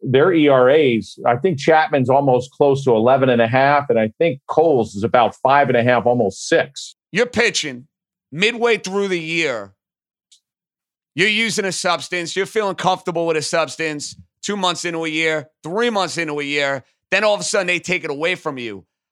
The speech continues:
Speaker 2: How much would that throw you just completely out of whack,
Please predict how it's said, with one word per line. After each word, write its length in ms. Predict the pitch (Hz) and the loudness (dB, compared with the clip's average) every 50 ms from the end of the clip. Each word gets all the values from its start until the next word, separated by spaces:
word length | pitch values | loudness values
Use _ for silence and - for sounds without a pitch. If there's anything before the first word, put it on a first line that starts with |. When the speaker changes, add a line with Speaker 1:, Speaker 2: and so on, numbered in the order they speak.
| _ _ | _ _
Speaker 2:
How 320 | - - - 202 220 277 294 | -8 -2 0 0 0 0 -2
much 680 | 302 269 247 226 214 208 196 175 - - - - - - _ | -4 -6 -4 -2 0 0 0 -2 -4 -6 -8 -8 -10 -14 _
would 260 | 156 160 175 170 151 | -10 -8 -8 -4 -2
that 300 | 170 175 180 180 175 - | 0 0 0 0 -2 -6
throw 260 | - 139 175 175 175 175 | -10 -6 -4 -4 -4 -4
you 220 | 165 160 165 156 | -6 -8 -10 -10
just 320 | 139 127 151 147 135 - | -8 -6 -6 -6 -8 -10
completely 800 | - - 135 113 - - - - - 160 185 196 202 175 185 180 | -12 -14 -14 -14 -16 -18 -20 -14 -8 -4 -2 -2 -2 0 0 2
out 180 | 165 165 165 160 | 2 2 2 0
of 100 | 156 143 | 0 0
whack, 440 | 131 139 139 139 139 139 135 - | 0 0 2 2 0 0 -2 -6